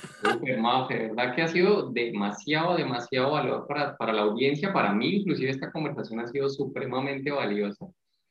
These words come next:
Y generalmente el espacio del podcast, que ya estamos casi por cerrar, eh, utilizamos una de nuestras metodologías que es Out of the Box,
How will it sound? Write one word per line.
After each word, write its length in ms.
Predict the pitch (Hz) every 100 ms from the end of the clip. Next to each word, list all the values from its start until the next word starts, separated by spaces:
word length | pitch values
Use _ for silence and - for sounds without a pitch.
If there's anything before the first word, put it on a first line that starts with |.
| _ _ -
Y 80 | 160
generalmente 840 | 165 151 156 185 196 202 214 214 -
el 160 | 139
espacio 420 | 127 127 139 135
del 100 | 180
podcast, 380 | 165 135 143 165
que 80 | -
ya 60 | 117
estamos 320 | 117 131 139
casi 240 | - 143 147
por 220 | 147 139
cerrar, 440 | 107 98 107 147 - _ _ _ _
eh, 440 | - 107 104 101 139 - _ -
utilizamos 560 | 143 131 123 123 127 139
una 140 | 151
de 60 | 147
nuestras 280 | 147 131
metodologías 680 | 117 107 107 101 104 123 135 -
que 140 | 87
es 120 | 85 -
Out 180 | 92 98
of 120 | 95
the 60 | 98
Box, 320 | 98 92 -